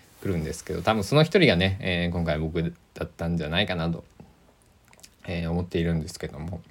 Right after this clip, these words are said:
えー、だからそれがいいか悪いかとかっていうのはね、僕が判断することではなくて、えっと、その場にいらっしゃった方々、えー、が、えー、どう思ってくれるか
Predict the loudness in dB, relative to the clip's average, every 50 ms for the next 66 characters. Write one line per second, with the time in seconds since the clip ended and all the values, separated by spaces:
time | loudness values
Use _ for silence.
0 | -20 -20 -20 -20 -20 -20 -20 -20 -20 -20 -20 -20 _ _ _ -4 -2 0 0 2
1 | 0 0 -2 -4 -4 -6 -6 -6 -6 -6 -6 -8 -8 -10 -12 -14 -14 -10 -8 -4
2 | -4 -2 0 2 4 6 6 6 6 4 0 2 6 6 8 8 10 8 8 8
3 | 8 6 4 0 0 0 -4 -6 -6 -6 -4 -4 -4 -2 -2 0 2 2 2 4
4 | 4 4 6 6 6 6 6 4 4 2 2 0 2 2 2 2 4 2 4 4
5 | 4 2 2 2 2 0 0 -2 -6 -10 0 6 8 10 10 10 8 6 0 -6
6 | -10 -6 -4 -2 -2 -2 -4 -4 -6 -6 -4 0 0 2 2 2 2 2 2 2
7 | 0 0 0 -2 -4 -2 -2 -4 -4 -2 -4 -2 -2 -2 -4 -4 -6 -6 -8 -18
8 | -20 -20 -18 -10 -6 -4 -4 -4 -6 -8 -8 -8 -10 -10 -10 -12 -12 -12 -14 -14
9 | -14 -14 -14 -14 -16 -16 -16 -18 -18 -18 -18 -16 -16 -14 -12 -10 -2 4 8 10
10 | 10 10 8 4 2 2 2 0 2 2 2 2 0 0 -2 -4 -8 -8 -8 -8
11 | -8 -8 -6 -8 -8 -8